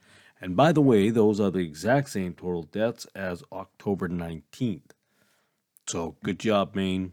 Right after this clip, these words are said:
You, no one's dying at the moment, and that's awesome. Total tests,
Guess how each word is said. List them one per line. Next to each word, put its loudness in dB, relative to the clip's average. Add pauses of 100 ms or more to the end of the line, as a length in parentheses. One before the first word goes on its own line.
(1080)
You, -10
no -4
one's -2
dying -2
at -14
the -18
moment, -12
and -14
that's -10
awesome. -8 (1300)
Total 4
tests, 2